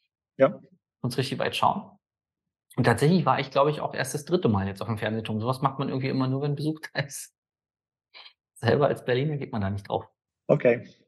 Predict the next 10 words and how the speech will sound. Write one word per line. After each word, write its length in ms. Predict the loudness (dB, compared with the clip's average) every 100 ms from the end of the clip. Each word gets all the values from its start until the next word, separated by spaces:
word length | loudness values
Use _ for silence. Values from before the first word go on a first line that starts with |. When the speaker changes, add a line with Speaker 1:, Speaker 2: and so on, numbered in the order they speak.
| -10
Speaker 1:
ja 160 | -8
gut. 380 | -4 -6 -8 -16 _ _ -4
Sind 200 | 2 4
ja 80 | 4
zu 140 | 2
viele 280 | 4 4 2
Touristen, 460 | 2 4 4 6
oder? 300 | 6 6 2 -6 _ _ _ _ _ 2
Speaker 2:
Ja, 200 | 4 6
ja. 320 | 2 -2 -4